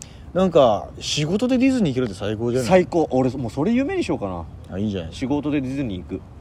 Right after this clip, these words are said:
Speaker 1: うん。で、その、割と現実的な夢だし、なんか。
Speaker 2: そう。
Speaker 1: あ、ありそうだし。
Speaker 2: <laughs> 仕事でディズニーに行くを夢にしよう。
Speaker 1: 俺、やっぱこう、いろんな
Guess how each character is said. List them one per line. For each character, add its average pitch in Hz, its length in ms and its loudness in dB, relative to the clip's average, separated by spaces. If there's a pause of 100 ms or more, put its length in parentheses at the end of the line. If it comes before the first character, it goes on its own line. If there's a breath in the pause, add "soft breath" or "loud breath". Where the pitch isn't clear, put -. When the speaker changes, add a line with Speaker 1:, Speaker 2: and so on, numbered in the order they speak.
Speaker 1:
う 104 40 -6
ん。 101 260 -2 (560)
で、 151 140 2
そ 143 120 -4
の、 143 200 -2
割 180 320 6
と 208 120 4
現 165 360 6
実 165 200 -2
的 165 160 0
な 151 120 4
夢 135 200 4
だ 98 60 0
し、 - 120 -10
な 92 80 -6
ん 85 60 -10
か。 82 160 -12
Speaker 2:
そ - 220 -2
う。 - 80 -6
Speaker 1:
あ、 113 240 2
あ 135 60 6
り 156 140 2
そ 175 160 4
う 135 40 4
だ 110 100 -2
し。 - 140 -8 (560)
Speaker 2:
<laughs> 226 520 0
仕 - 140 -8
事 294 260 -6
で 151 120 -2
デ 135 120 -2
ィ 139 60 -2
ズ 139 60 -4
ニ 127 60 -4
ー 104 120 -6
に 92 60 -8
行 82 80 -12
く 101 100 -10
を 82 80 -8
夢 98 360 -6
に 80 100 -8
し - 60 -16
よ - 60 -16
う。 - 220 -16 (1300 loud breath)
Speaker 1:
俺、 107 440 0
や 120 100 -4
っ - 20 -6
ぱ 113 240 -4
こ 104 100 -4
う、 120 60 4
い 123 40 4
ろ 143 120 4
ん 151 80 0
な 151 220 0